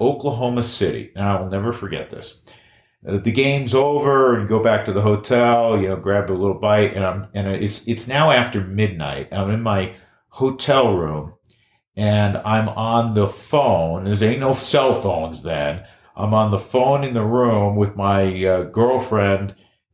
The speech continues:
in Denver, and we're chatting, and all of a sudden there's a knock on the door. Well, nobody expects a knock on the door in any hotel, and I didn't know anybody in that town. It's not, y-, you know, I had no idea who it was. I said, "Hold on a second."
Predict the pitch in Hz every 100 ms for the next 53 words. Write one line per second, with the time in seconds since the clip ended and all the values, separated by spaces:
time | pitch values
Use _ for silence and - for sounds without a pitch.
0 | _ 110 110 104 98 110 95 76 71 -
1 | _ _ 101 110 104 101 - 120 117 -
2 | 98 92 110 139 139 - 117 101 95 87
3 | 85 78 87 98 110 110 104 98 92 76
4 | 80 65 - _ _ _ _ _ - 110
5 | 117 143 190 185 156 135 127 - 113 -
6 | - 123 - 110 101 117 135 139 123 104
7 | - 104 98 90 87 87 - 110 120 143
8 | 139 110 104 98 110 90 76 67 - _
9 | _ - 113 123 165 151 117 117 113 107
10 | 110 101 98 92 80 98 95 92 - 90
11 | 80 98 113 98 104 107 107 - _ -
12 | - 82 73 - 92 82 73 90 107 104
13 | 117 113 110 113 110 98 147 139 87 85
14 | 95 98 107 110 165 143 - 62 - -